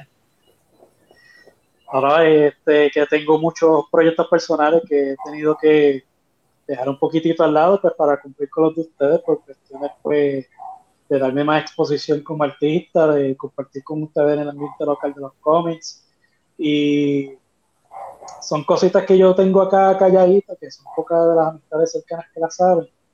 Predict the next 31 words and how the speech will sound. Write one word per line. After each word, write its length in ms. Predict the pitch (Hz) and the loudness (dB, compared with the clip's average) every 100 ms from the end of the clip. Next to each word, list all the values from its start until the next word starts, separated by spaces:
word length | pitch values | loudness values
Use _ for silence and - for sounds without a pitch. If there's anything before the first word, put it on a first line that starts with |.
| _ _ _ | _ _ _
y 100 | 131 | -12
que, 360 | - 135 135 131 | -10 -8 -8 -8
pues, 300 | 139 131 127 | -10 -10 -10
la 120 | 131 | -10
han 120 | 139 147 | -10 0
visto 420 | 160 175 - 156 | 2 2 -2 -4
y 40 | |
dicen, 240 | 151 143 143 | -2 -4 -2
"Ya, 300 | 214 269 240 | 2 4 2
che, 200 | 185 165 _ _ _ | 0 -4 _ _ _
tú 80 | 147 | -6
estás 260 | 202 202 180 | 0 2 2
haciendo 240 | 208 202 | 2 0
eso 160 | - 202 | 0 2
ahora", 200 | 208 202 | 2 2
sí, 220 | 147 139 _ _ _ - | -4 -12 _ _ _ -12
ahora 220 | 135 135 | -10 -6
me 60 | 147 | -2
voy 140 | 151 | -2
a 60 | 156 | 0
ir 100 | 160 | 0
a, 100 | 156 151 | -2 -6
a 80 | 139 | -10
lo 100 | 143 | -10
serio 320 | - 151 151 | -12 -14 -14
con 180 | 151 151 135 | -14 -20 -20
eso. 260 | 131 - _ _ _ - _ _ - | -20 -20 _ _ _ -20 _ _ -4
Pero 240 | 135 135 | -2 -2
que 560 | 139 135 135 135 131 - _ _ _ _ _ | 0 0 0 -2 -8 -18 _ _ _ _ _
yo, 440 | 135 127 139 156 156 | -6 0 2 2 2
pues, 560 | 180 180 180 165 156 | 4 6 6 6 4